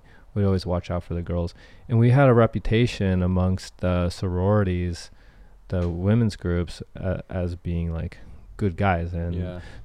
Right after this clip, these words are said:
Speaker 1: they always felt safe to come to our parties, and, like, nothing bad would ever happen to them at our parties. And I was always proud of that.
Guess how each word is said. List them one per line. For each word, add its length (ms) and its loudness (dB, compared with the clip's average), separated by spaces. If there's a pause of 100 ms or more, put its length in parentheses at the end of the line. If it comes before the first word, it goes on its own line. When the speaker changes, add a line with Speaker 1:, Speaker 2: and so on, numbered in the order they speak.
Speaker 1:
they 320 6 (220)
always 320 6
felt 240 2
safe 380 0
to 100 -4
come 220 0
to 40 2
our 140 0
parties, 720 0 (160)
and, 480 -2
like, 240 -4
nothing 300 2
bad 240 2
would 140 0
ever 180 2
happen 320 -2
to 100 -4
them 340 -2
at 80 -4
our 120 -2
parties. 580 -6 (800)
And 580 -2 (720)
I 120 6
was 120 8
always 200 6
proud 260 4
of 80 0
that. 380 2